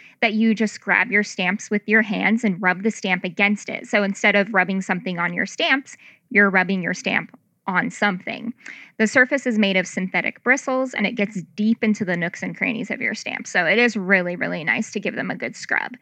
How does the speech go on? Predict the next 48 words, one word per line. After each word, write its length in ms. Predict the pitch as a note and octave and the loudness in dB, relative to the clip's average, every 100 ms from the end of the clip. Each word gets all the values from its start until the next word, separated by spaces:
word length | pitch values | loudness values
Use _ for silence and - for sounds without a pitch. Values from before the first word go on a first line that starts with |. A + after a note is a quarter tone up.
| - - - | -20 -20 -2
It 60 | B3 | 0
also 200 | B3+ C#4 | 0 -2
comes 340 | - A#3+ A3 F#3+ | 2 4 4 0
with 240 | F#3 F#3+ | -4 -2
a 100 | C4+ | -4
cleaning 380 | - D4 D4 D4+ | -4 -8 -6 -8
solution 680 | D4 D4 C#4+ - C#4+ D#4 D4+ | -8 -8 -6 -4 -4 -4 -8
to 100 | C#4+ | -4
be 100 | B3+ | 0
used 340 | A#3+ B3 B3 | 2 0 -2
with 200 | F3+ F#3 | -4 -4
the 60 | - | -4
cleaning 340 | - G3+ F#3 | -2 -2 0
pad 200 | G3 F#3 | 2 0
itself. 400 | E3+ - - A3+ | 0 -2 -2 -2
So 100 | - | -2
it's 100 | A3 | -4
kind 180 | - G#3+ | 0 2
of 40 | G3+ | 2
an 80 | F#3+ | 0
all-in-one 600 | F#3+ A3 A3 G3+ F#3+ G3+ - - - | 2 2 2 2 0 -2 -8 -20 -10
cleaning 580 | - G3+ F#3+ G3 G#3 G#3 _ | -2 0 0 0 -2 -6 _
kit 280 | - A3 F#3+ - | -4 -2 -2 -2
that 100 | F3 | -2
you 160 | F3+ | -2
can 240 | E3 G3 G3+ | -2 -2 -2
also 340 | - A3+ A#3 | -4 -4 -6
find 300 | G3+ G3 F#3 | -4 -2 -2
in 80 | F#3+ | -4
the 60 | G3 | -2
links 240 | G#3+ A3 | -2 -4
below. 300 | - A#4 G#3 | -6 -6 -6
It's 160 | G3 - | -8 -6
really 160 | G#3+ F#3 | -4 -4
nice. 340 | - A#3+ - C4+ _ _ _ _ _ _ - - - - - _ - | -4 -8 -14 -20 _ _ _ _ _ _ -20 -20 -20 -20 -20 _ 2
Alrighty, 580 | B3 B3 F#3+ F#3 - G#3 | 4 6 4 0 -6 -6
so 340 | - A#3 A3+ B3 - - _ _ _ | 2 2 2 -2 -12 -20 _ _ _
next 340 | A3 B3 - - | 4 4 4 2
on 100 | D#4+ | 6
our 140 | B3+ | 6
list 280 | G3 F3+ - | 6 0 0
is 100 | G#3 | -2
something 520 | - F#3+ A3 G#3 G#3 | 0 0 2 2 4
that 220 | F#3+ F3+ | 4 4
is 160 | - F#3 | 2 -4
going 240 | F#3+ F3+ F3 | -4 -4 -6
to 100 | - | -8
be 280 | F3 F3+ | -6 -6